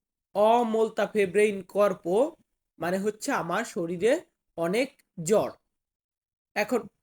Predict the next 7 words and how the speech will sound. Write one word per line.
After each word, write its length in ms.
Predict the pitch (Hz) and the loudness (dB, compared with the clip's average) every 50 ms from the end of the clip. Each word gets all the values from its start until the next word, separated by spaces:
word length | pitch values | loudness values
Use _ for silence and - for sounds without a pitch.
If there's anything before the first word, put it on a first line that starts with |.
| _ - _ 202 220 | _ -6 _ 2 4
অমলতা, 880 | 240 254 262 262 262 254 220 208 220 226 240 247 233 - _ - 160 107 - - _ _ _ _ _ _ _ _ _ _ - | 4 6 6 4 4 2 2 2 4 6 6 4 2 -2 _ -4 -4 -4 -4 -8 _ _ _ _ _ _ _ _ _ _ 0
অমলতা 1160 | 185 196 208 220 240 269 392 - _ _ _ _ - 190 202 214 220 233 - - 180 160 165 202 247 - _ _ _ _ _ _ _ _ | 2 4 4 4 2 2 -2 -6 _ _ _ _ -6 -2 0 0 0 0 -2 -4 -4 -2 -2 -2 -4 -8 _ _ _ _ _ _ _ _
মানে 180 | 160 170 180 196 | -6 -4 -4 -2
হচ্ছে 380 | 208 220 208 - _ - 226 226 254 320 - - _ _ _ _ _ _ _ _ _ _ _ _ _ _ | -2 -4 -4 -6 _ -4 0 0 0 0 -2 -8 _ _ _ _ _ _ _ _ _ _ _ _ _ _
আমার 220 | 175 214 226 240 220 | -4 -2 0 0 2
অনেক 280 | 208 208 226 247 254 240 - | 2 2 2 2 0 0 0
আছে, 300 | 196 180 - - - 113 | -2 -2 -2 -6 -10 -12